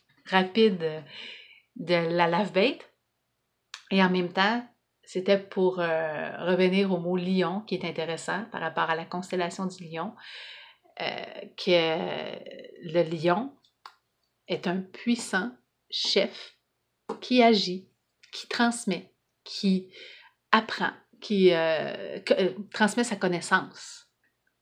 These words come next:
comme Yahusha, le lion de Yahuda.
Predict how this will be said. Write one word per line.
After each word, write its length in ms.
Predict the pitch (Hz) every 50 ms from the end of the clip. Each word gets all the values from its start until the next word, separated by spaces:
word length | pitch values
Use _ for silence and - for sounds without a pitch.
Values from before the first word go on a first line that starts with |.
| _ _ -
comme 180 | - 190 190 196
Yahusha, 540 | 190 180 185 - 180 - - - 147 139 - - _ _ _ - - _ _ _ _ _ -
le 80 | 170 175
lion 340 | 180 170 165 190 180 190
de 80 | 190 175
Yahuda. 600 | 160 160 160 151 143 - - - 214 196 196 147